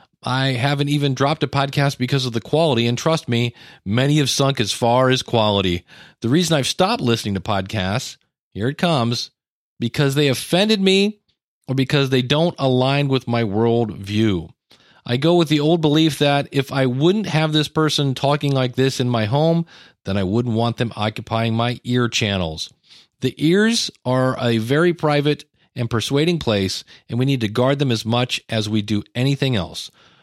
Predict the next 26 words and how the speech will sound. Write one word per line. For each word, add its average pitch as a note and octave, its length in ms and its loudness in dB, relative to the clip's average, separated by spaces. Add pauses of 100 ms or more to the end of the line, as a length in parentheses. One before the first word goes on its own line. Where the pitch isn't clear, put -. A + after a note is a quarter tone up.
(160)
Who E3+ 160 4
I D3 100 2
listen D#3 340 0
to, A3 340 -2 (300)
I C3 80 0
become D#3+ 380 -2
friends D#3+ 280 0
with, E3+ 440 -2 (260)
pod A2+ 240 -6
friends G#2+ 400 -2
be F#2+ 160 -2
it, A2 100 -4
shall G#2+ 160 -4
we G2 120 -2
say, C#3 340 -2 (420)
and B2 140 -2
I B2+ 80 2
give D3+ 160 0
a D#3 60 0
bit E3+ 160 2
of D#3+ 100 2
my D#3 140 4
heart E3+ 340 2
and E3 180 2
soul G#3 340 4
to. B2 440 4